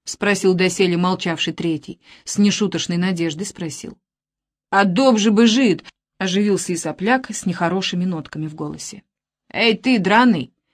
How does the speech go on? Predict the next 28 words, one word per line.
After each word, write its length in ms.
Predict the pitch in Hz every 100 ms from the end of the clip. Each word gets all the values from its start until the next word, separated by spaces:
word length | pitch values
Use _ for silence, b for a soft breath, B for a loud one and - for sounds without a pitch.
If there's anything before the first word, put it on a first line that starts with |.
| _
не 220 | 175 214 214
жид 260 | 196 311
будешь?" 480 | 254 220 147 139 - _ _ _ _ _ _ _ _ -
"А 120 | 170
в 60 |
самом 300 | - 233 214
деле, 220 | 185 214 165
хлопче", — 560 | 190 220 208 - 151 B B B
сказал 440 | - 214 196 190
невозмутимый 640 | 185 185 160 196 190 170 165
Панас, 460 | 180 175 151 - - _ -
словно 400 | - 190 190 196
гвозди 420 | 196 214 147 160
вбивал 380 | 143 190 170 156
неторопливо, 600 | 165 185 180 160 147 - _ _ B B B
"спускай 540 | - - 233 - 359
штаны 360 | 277 226 214 170
быстренько, 600 | 170 190 - 139 - - B B B
як 260 | 240 277 269
справна 460 | - 277 262 262
шлюха 380 | 254 294 247 185
перед 260 | 175 165 -
клиентом. 580 | 196 190 147 - - - b b
Пользуясь 500 | - 370 277 285 247
ученым 460 | 269 233 330 294 254
оборотом, 580 | 208 233 359 392 175 170
сделаем 540 | 160 302 359 330 247
экспертизу. 880 | 262 233 - 294 240 180 156 123